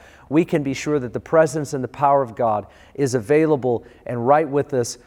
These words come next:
right then. And we need to learn to be people that pray and fast and seek him and his presence and power in the midst of what it is that we're doing in the life that we're living. In Acts chapter four, verse twenty-nine, we see that the believers had just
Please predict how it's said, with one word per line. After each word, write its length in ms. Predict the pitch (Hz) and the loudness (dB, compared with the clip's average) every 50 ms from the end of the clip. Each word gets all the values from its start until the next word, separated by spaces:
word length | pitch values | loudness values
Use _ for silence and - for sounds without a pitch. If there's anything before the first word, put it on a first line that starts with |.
| _ _ - | _ _ -8
right 380 | 113 123 139 143 143 - 117 | 2 2 4 4 4 0 0
then. 220 | 123 151 139 127 123 | 0 0 0 2 0
And 120 | 123 131 | -2 -2
we 120 | 151 185 196 | 0 2 2
need 140 | 196 170 | 2 2
to 60 | 170 160 | 0 0
learn 440 | 156 170 180 185 180 165 139 123 | 2 2 4 4 4 2 0 -2
to 100 | - 151 | -4 -6
be 140 | 139 151 143 | -6 -6 -8
people 560 | 135 - 180 185 175 185 - 135 120 107 - - - - _ - | -6 -6 -6 -6 -6 -2 0 0 0 0 -4 -12 -20 -18 _ -4
that 140 | 156 151 - | -4 -2 -4
pray 360 | - - - 185 170 180 180 | -6 -2 0 2 2 2 0
and 100 | 175 - | -2 -2
fast 380 | - 180 156 143 139 - - | 0 2 2 2 2 -2 -4
and 120 | 139 127 117 | -8 -8 -8
seek 380 | - - - - 208 202 - | -8 -10 -6 -4 -4 -4 -4
him 320 | - - 139 120 110 107 101 - _ _ _ - _ - - - | -4 -4 -4 -4 -4 -6 -10 -14 _ _ _ -20 _ -20 -10 -6
and 140 | 143 143 | -6 0
his 200 | 147 180 175 151 | 2 2 0 0
presence 480 | - - - 185 170 160 143 147 135 - | -2 0 2 4 4 4 2 -2 -4 -4
and 120 | 143 131 | -6 -6
power 380 | - - 160 151 147 139 131 131 | -2 2 4 4 4 4 2 2
in 120 | 127 135 | 0 0
the 60 | 131 131 | -2 -2
midst 380 | 131 143 151 - - - - - - - - - - - - | 0 0 -2 -2 -4 -16 -16 -20 -20 -20 -20 -20 -18 -4 0
of 140 | 143 131 123 | 0 0 4
what 200 | 131 147 143 147 | 4 4 4 4
it 100 | 139 143 | 2 2
is 220 | 139 131 104 110 | 0 0 0 -2
that 140 | 131 127 - | -4 -4 -4
we're 200 | 123 131 127 131 | -2 -2 -2 -2
doing 440 | - - 143 147 151 143 127 123 107 | -2 -4 -4 -2 -2 -4 -4 -6 -6
in 80 | 120 | -6
the 80 | 120 120 | -4 0
life 260 | 123 127 127 131 131 | 2 2 2 2 0
that 100 | 143 123 | -4 -6
we're 140 | 113 123 123 | -4 -4 -4
living. 320 | 120 135 143 135 139 127 | -2 -2 0 0 0 -2
In 80 | 131 127 - | -4 -4 0
Acts 320 | 156 170 190 - - - | 0 0 0 0 -4 0
chapter 280 | - 190 175 - - 156 | 2 2 2 2 0 -6
four, 200 | 135 - 170 165 | -4 -2 -2 -2
verse 240 | 151 131 - - - | 0 0 -2 -2 -2
twenty-nine, 640 | - - 170 165 160 147 151 165 165 156 135 120 110 - - - - - - - | -10 -6 -4 -2 -2 -2 0 0 0 0 -2 -4 -8 -12 -18 -20 -20 -20 -12 -2
we 140 | - 175 185 | 0 0 0
see 300 | 175 - - 185 196 190 | 0 -2 -2 -2 0 0
that 160 | 156 156 147 | 0 0 0
the 80 | 165 135 | 0 -2
believers 460 | 120 156 165 180 196 170 180 165 131 | 0 2 2 2 2 2 0 -2 0
had 160 | 156 143 - | -2 -2 -2
just 280 | - 180 185 180 - | 0 -2 -2 -2 -4